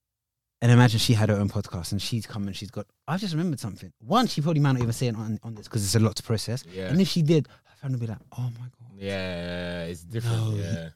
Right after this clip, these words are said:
Speaker 1: he didn't.
Speaker 2: Yeah.
Speaker 1: I'm so sorry. Whereas here we are, blah, blah, whatever.
Speaker 2: <laughs>
Speaker 1: I, I, I'm here making jokes like, "Oh, I'll show you a good squeeze."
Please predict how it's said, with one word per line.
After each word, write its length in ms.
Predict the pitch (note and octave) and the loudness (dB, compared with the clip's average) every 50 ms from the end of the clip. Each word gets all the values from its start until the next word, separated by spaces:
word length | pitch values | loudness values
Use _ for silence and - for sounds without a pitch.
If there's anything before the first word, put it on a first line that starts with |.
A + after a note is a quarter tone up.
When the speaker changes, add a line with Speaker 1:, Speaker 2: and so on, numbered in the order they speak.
| _ | _
Speaker 1:
he 180 | - - - A#2+ | -10 -4 -4 -4
didn't. 480 | A2+ - B2 A#2 - G#2+ G2+ F#2 E2 - _ _ _ _ _ _ _ _ | -2 -2 -4 -4 -2 -4 -6 -6 -8 -10 _ _ _ _ _ _ _ _
Speaker 2:
Yeah. 380 | E2+ E2+ F2 E2+ E2 E2 E2 F2 | -16 -14 -12 -12 -10 -10 -10 -8
Speaker 1:
I'm 100 | G#2 A2 | -6 -6
so 200 | - - - A#2 | -6 -4 -6 -6
sorry. 380 | A2 - - A#2 A2+ G#2+ G2+ - _ _ _ | -6 -6 -6 -6 -6 -6 -8 -10 _ _ _
Whereas 420 | - A#2+ C3+ D#3 D#3 D3 C3 - - _ _ | -10 -2 2 4 6 6 4 2 -2 _ _
here 240 | - _ D#3+ E3 D#3 | -12 _ -2 0 2
we 160 | C#3+ D3 C3+ | 2 2 2
are, 180 | B2 A2 G#2 - _ _ _ _ | 0 -2 -6 -12 _ _ _ _
blah, 500 | B2 C#3 D3 C#3+ C3 A#2+ A#2+ C3 B2+ B2+ | 2 4 6 6 6 6 4 2 0 0
blah, 80 | C3 B2 | 2 2
whatever. 300 | C3+ C#3+ D3 C#3+ C3+ C3+ | 2 4 4 6 6 6
Speaker 2:
<laughs> 80 | C3 D#3+ F#3+ F3 E3+ - | 8 8 8 6 6 4
Speaker 1:
I, 320 | - D#3+ F#3 E3+ E3 E3+ F3+ - | 6 4 6 6 6 4 4 6
I, 60 | F3 | 8
I'm 120 | F#3+ F#3+ | 8 8
here 100 | F3+ F3+ | 6 6
making 240 | F3+ F3+ E3 - D3 | 4 2 2 0 0
jokes 180 | D3+ E3+ C#3+ C3 | 0 0 2 2
like, 160 | D3+ C#3 B2+ - | 0 0 2 4
"Oh, 60 | D#3 | 6
I'll 180 | D#3 E3 E3+ F3+ | 8 10 10 8
show 160 | D3+ - F3 | 8 6 4
you 140 | E3+ E3+ D#3 | 6 6 6
a 40 | C#3+ | 6
good 200 | C3+ D#3+ D3 - | 6 4 4 4
squeeze." 360 | - - F3 D#3+ C#3+ A#2 | 2 2 4 4 4 2